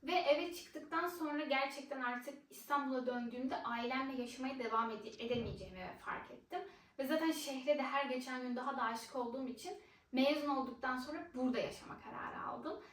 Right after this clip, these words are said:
Aslında bence, e, eve çıkmam benim burada yaşamak istediğimi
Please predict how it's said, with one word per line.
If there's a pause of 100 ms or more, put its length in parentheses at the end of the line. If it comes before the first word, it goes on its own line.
(180)
Aslında
bence, (280)
e,
eve
çıkmam
benim
burada
yaşamak
istediğimi